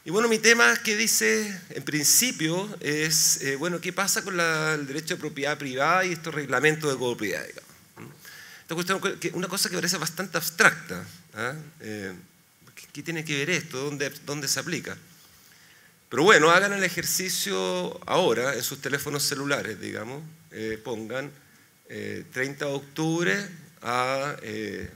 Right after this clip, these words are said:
cuatro de noviembre, Puerto Vara, Airbnb punto es, punto com punto es, digamos. Y les va a desagregar una serie de inmuebles dispuestos para el arriendo.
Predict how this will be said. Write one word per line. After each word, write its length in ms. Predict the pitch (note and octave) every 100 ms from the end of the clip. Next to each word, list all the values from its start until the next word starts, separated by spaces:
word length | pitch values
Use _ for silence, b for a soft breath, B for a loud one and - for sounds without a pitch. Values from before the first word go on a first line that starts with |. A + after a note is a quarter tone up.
| -
cuatro 320 | - B2+ C3+ C3
de 40 |
noviembre, 640 | B2+ D#3+ A2+ G2+ A#2 D3+ D#3+ B B B -
Puerto 360 | A#2 - B2+
Vara, 300 | C#3 D3+ D#3
Airbnb 840 | - C3 A2+ B2+ B2 B2+ C#3+ C#3+ C#3+
punto 480 | C3+ B2+ - B2+ -
es, 320 | A2 - - -
punto 220 | G#2+ G#2+
com 140 | A2
punto 340 | A2 G2 - -
es, 140 | -
digamos. 240 | - - - B B B B B B B
Y 80 | A2+
les 200 | B2 A2
va 720 | C#3+ F#3 F#3+ - - C#3 C#3+
a 40 |
desagregar 760 | A#2+ B2+ C3 A2 G#2+ B2 E3+ D#3+
una 200 | C3+ A#2+
serie 520 | - - F#3+ G3 F3+
de 300 | C3+ C#3+ D#3
inmuebles 960 | - A2+ A2+ D3 A3 F3 A#2 B2+ C#3 A2+
dispuestos 880 | G#2+ - - G3+ - - D3 D#3+ - B B -
para 180 | B2+
el 60 | B2+
arriendo. 520 | A#2 A2+ F2+ E2 -